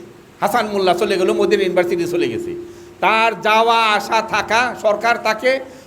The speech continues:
লক্ষ লক্ষ টাকা প্রতি মাসে দিয়ে তাকে সৌদি আরব নিয়ে গেছে। ঠিক এই বাচ্চাগুলো ইনশাল্লাহ দেখবেন এক সময় এখানকার দশজন হোক, পাঁচজন হোক, তিনজন হোক, অথবা অধিকাংশ হোক,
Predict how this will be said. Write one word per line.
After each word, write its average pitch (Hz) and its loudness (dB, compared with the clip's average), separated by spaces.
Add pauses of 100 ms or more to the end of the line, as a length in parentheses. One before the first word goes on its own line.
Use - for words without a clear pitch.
লক্ষ 214 0
লক্ষ 247 2
টাকা 240 -2
প্রতি 233 -6
মাসে 214 -4
দিয়ে 208 0
তাকে 180 -2
সৌদি 190 -2
আরব 165 0
নিয়ে 120 -4
গেছে। - -12 (420)
ঠিক 311 2 (400)
এই 240 2
বাচ্চাগুলো 269 2
ইনশাল্লাহ 220 0 (560)
দেখবেন 214 0
এক 220 -2
সময় 220 -2 (200)
এখানকার 214 0 (460)
দশজন 254 0
হোক, 254 2
পাঁচজন 247 0
হোক, 247 0
তিনজন 247 -2
হোক, 240 2
অথবা 220 2
অধিকাংশ 233 0
হোক, 185 0